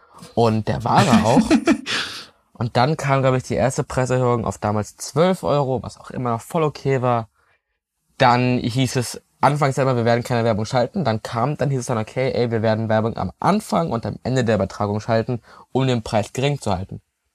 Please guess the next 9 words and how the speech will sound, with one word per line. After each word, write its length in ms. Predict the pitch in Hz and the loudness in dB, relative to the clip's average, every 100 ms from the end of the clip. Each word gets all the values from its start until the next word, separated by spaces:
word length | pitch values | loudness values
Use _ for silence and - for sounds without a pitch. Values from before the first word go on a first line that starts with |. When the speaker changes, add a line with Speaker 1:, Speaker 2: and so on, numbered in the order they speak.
| _ _ _ | _ _ _
Speaker 1:
Auch 300 | - 311 - | 0 0 2
okay, 400 | 247 - 202 190 | -2 0 2 2
macht, 460 | 135 135 160 - - | 2 0 -2 -6 -10
ist 260 | - - - | -10 -10 -4
überhaupt 340 | 165 147 139 | 0 2 0
nicht 160 | 131 - | -4 -6
schlimm. 300 | 117 98 98 _ _ _ _ _ _ _ _ _ _ _ _ | -2 -2 -4 _ _ _ _ _ _ _ _ _ _ _ _
Dann 440 | 127 120 202 330 349 _ _ _ _ _ _ _ _ _ _ _ | 2 4 2 -2 -8 _ _ _ _ _ _ _ _ _ _ _
kam 360 | - 127 117 | 2 4 4